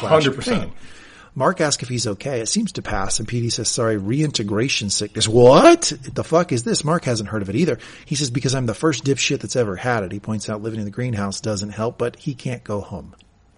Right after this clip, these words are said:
Speaker 1: Corporate housing.
Speaker 2: Mark asks him, "What's so bad about things down there?" "This is the room." Or he says, "There is this room we go in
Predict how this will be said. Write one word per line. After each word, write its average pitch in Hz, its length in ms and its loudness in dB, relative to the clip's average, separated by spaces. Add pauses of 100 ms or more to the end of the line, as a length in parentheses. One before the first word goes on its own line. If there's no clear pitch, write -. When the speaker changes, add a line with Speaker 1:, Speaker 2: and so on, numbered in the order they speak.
(540)
Speaker 1:
Corporate 143 360 0
housing. 170 360 2 (640)
Speaker 2:
Mark 104 220 -6
asks 104 240 -4
him, 104 80 -4
"What's 113 160 -6
so 113 80 -4
bad 120 260 0
about 104 220 -2
things 98 240 -8
down 98 220 -6
there?" 98 160 -6
"This - 200 -4
is 131 120 -4
the 131 120 0
room." 123 340 0 (1120)
Or 107 100 0
he 113 220 0
says, 101 180 -2
"There 131 240 6
is 139 160 4
this - 260 -4
room 120 340 0
we 101 100 -6
go 107 440 -2 (540)
in 98 340 -4